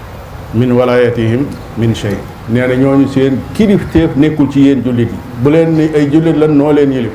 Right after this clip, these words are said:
Ok, fañ nekk ñoo leen yilif. Tomb bu am solo ngoo. Réew ma ñu nekk du réewum jullit waaye ñoo ñaay seeni kilifa. "حتى يهاجروا." Li feeg gàddaay yi nag di fekk si leen. Suñu gàddaay fekk si leen ci seenum réew,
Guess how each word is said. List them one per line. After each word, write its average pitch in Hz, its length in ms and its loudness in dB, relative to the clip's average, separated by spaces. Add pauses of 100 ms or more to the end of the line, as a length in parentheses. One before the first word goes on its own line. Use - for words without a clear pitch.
(160)
Ok, 147 340 0
fañ 175 200 2
nekk 170 200 0
ñoo 135 160 0
leen 120 160 0
yilif. 98 180 -4 (1500)
Tomb 120 240 2
bu 113 80 2
am 127 100 0
solo 120 260 2
ngoo. 90 200 -4 (840)
Réew 151 240 4
ma 151 160 2
ñu 180 120 4
nekk 175 400 -2
du 143 100 2
réewum 170 340 4
jullit 170 180 4
waaye 160 220 2
ñoo 165 220 2
ñaay 170 260 2
seeni 160 300 0
kilifa. 139 420 0 (2500)
"حتى 202 320 2
يهاجروا." 143 480 2 (460)
Li 147 120 2
feeg 180 320 2
gàddaay 151 440 2
yi 143 60 4
nag 202 160 0
di 139 100 0
fekk 156 320 -2
si - 120 -4
leen. 123 320 -2
Suñu 165 160 2
gàddaay 175 420 2
fekk 165 220 0
si 170 120 -6
leen 139 180 0
ci - 60 -14
seenum 156 280 0
réew, 127 220 0